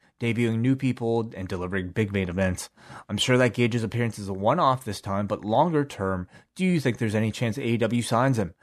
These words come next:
I feel like he's a little too wild to work on weekly T V,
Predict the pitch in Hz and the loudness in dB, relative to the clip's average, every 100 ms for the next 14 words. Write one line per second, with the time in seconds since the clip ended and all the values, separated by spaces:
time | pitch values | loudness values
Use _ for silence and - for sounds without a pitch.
0 | - - - 98 139 135 131 120 - 107 | -20 -20 -12 -2 2 2 2 -2 -2 -4
1 | 120 180 202 - 208 170 147 156 131 113 | 0 0 -2 -4 -2 4 4 4 0 -2
2 | 131 120 113 127 127 110 120 113 110 113 | 0 0 0 -2 -2 -6 -4 -4 -2 -2
3 | 107 | -4